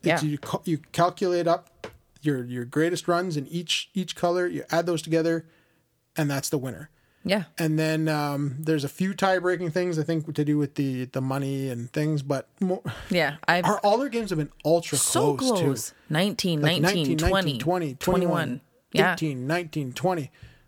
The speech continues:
Speaker 1: Like, holy, they're close. So, like,
Speaker 2: Yeah.
Speaker 1: everything matters in this game. Um, you don't wanna take a round off, 'cause, I mean, that's what cost him in the
Speaker 2: Yeah.
Speaker 1: last game.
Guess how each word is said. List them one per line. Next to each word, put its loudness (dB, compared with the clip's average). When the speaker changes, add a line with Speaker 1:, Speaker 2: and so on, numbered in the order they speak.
Speaker 1:
Like, -4
holy, 0
they're -4
close. -2
So, 2
like, 2
Speaker 2:
Yeah. 2
Speaker 1:
everything 0
matters 0
in -4
this -6
game. -6
Um, -2
you 2
don't 2
wanna -2
take -2
a 2
round 0
off, -4
'cause, 2
I 2
mean, -2
that's 0
what 0
cost 0
him 0
in 0
the 2
Speaker 2:
Yeah. 6
Speaker 1:
last 2
game. -4